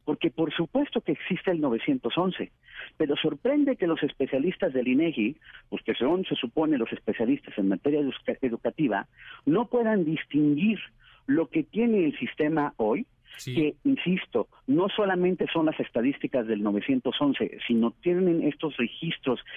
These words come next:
Speaker 1: de las personas, tanto estudiantes como docentes, que permite una mejor planeación de la política educativa.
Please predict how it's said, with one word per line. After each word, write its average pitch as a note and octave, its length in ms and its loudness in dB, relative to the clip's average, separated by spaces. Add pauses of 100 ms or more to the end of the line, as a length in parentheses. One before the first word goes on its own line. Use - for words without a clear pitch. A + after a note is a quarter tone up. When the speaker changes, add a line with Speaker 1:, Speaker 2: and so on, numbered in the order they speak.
(160)
Speaker 1:
de C3+ 140 2
las B2+ 180 0 (100)
personas, A#2+ 580 0 (420)
tanto A#2 300 0
estudiantes B2+ 640 0 (340)
como B2 260 2
docentes, C3 560 0 (360)
que D#3+ 100 0
permite D#3 800 2
una D#3+ 240 2
mejor C3+ 380 0
planeación B2 500 0
de C#3 80 2
la G#2+ 120 0
política G2+ 460 -4
educativa. G2+ 560 -2